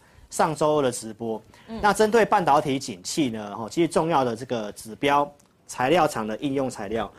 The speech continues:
Speaker 2: 嗯。
Speaker 1: 这边也大概提到，就是说明年还是持续性看成长，哦，所以认为谷底其实已经过去了。那其他成熟制程的部分也都跟我们预告，就是，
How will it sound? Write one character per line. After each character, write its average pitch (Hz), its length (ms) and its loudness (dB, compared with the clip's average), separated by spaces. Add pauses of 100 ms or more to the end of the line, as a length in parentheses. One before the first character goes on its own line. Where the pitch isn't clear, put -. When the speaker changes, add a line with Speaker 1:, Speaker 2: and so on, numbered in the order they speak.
Speaker 2:
嗯。 240 140 -8 (160)
Speaker 1:
这 208 120 0
边 214 160 4
也 160 60 2
大 170 140 0
概 175 140 2
提 127 280 -4
到， 135 240 4
就 139 100 -2
是 139 140 -4
说 123 480 -2
明 127 200 -2
年 160 160 0
还 120 140 -2
是 143 120 -6
持 123 140 -10
续 127 140 -10
性 131 160 -6
看 120 180 -6
成 95 220 -14
长， 95 180 -14 (200)
哦， 98 80 -16
所 160 140 0
以 139 100 0 (100)
认 214 180 4
为 135 160 4
谷 139 380 0
底 127 260 0
其 139 160 -6
实 131 140 -6
已 107 40 -6
经 123 180 -8
过 113 180 -2
去 104 220 -12
了。 87 120 -16 (460)
那 190 120 2
其 165 160 -4
他 196 160 4
成 180 180 2
熟 156 160 4
制 185 160 0
程 120 160 -4
的 120 80 -4
部 165 140 -2
分 147 180 0
也 104 100 -4
都 127 160 -2
跟 147 160 -4
我 135 120 -2
们 98 240 -12
预 147 120 -4
告， 117 300 0
就 110 100 -8
是， 110 400 -8